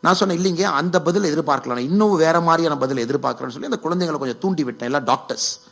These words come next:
இன்னைக்கு மத்தியானம் ஆடியன்ஸுங்க, "இன்னும் கொஞ்சம் யோசிங்க, இன்னும் வேற மாதிரி நான் பதில் எதிர்பார்க்கிறேன்."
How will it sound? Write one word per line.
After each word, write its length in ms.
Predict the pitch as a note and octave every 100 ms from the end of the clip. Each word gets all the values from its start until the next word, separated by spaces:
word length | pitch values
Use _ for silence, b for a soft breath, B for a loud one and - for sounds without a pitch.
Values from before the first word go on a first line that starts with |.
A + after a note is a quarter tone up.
| b b
இன்னைக்கு 220 | C3 B2
மத்தியானம் 340 | B2 C#3+ C3+ B2
ஆடியன்ஸுங்க, 320 | C3 A#2+ -
"இன்னும் 220 | D#3 C4+
கொஞ்சம் 320 | A3 D3+ B2+
யோசிங்க, 400 | D#3 - B2+ A2+ - b b b b
இன்னும் 240 | G3 A3
வேற 220 | E3 G3
மாதிரி 220 | G3 F#3+ F#3
நான் 140 | D#3
பதில் 320 | C3 D3 B2+
எதிர்பார்க்கிறேன்." 420 | B2+ A#2 - -